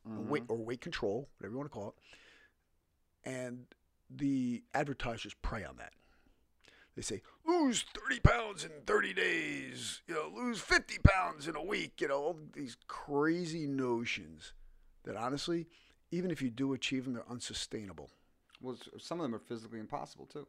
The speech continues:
Speaker 1: Oh, absolutely. And it's not healthy.
Speaker 2: Yeah.
Speaker 1: I mean, I, I did my, <laughs> I, I did my thesis for graduate school, and it wound up actually becoming published and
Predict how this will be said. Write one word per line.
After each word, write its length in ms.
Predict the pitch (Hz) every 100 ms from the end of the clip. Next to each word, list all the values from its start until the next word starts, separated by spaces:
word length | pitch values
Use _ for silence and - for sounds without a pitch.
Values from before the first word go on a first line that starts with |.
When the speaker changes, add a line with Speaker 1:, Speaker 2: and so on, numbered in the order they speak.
| -
Speaker 1:
Oh, 100 | 247
absolutely. 360 | 143 - 214 -
And 140 | - 170
it's 140 | 143
not 120 | 180
healthy. 320 | - - - -
Speaker 2:
Yeah. 100 | 127 147 - -
Speaker 1:
I 40 | 156
mean, 100 | -
I, 100 | 143 - - -
I 140 | - 202
did 440 | 151 131 170 151
my, 380 | 143 139 135 123 - _
<laughs> 1080 | - - 156 143 - - - - - - _
I, 160 | 151 147
I 140 | 156 160
did 240 | 143 147
my 160 | 139 127
thesis 640 | - 175 226 - 107 - -
for 440 | - 123 110 107 - _ _ _ _ 113
graduate 400 | 131 185 170 117
school, 400 | - 101 110 120
and 80 |
it 40 | 101
wound 220 | 123 117
up 100 | 117
actually 460 | 113 110 101 92 95 - _ _ -
becoming 360 | 131 - 120 110
published 400 | - 131 110 -
and 180 | 90 98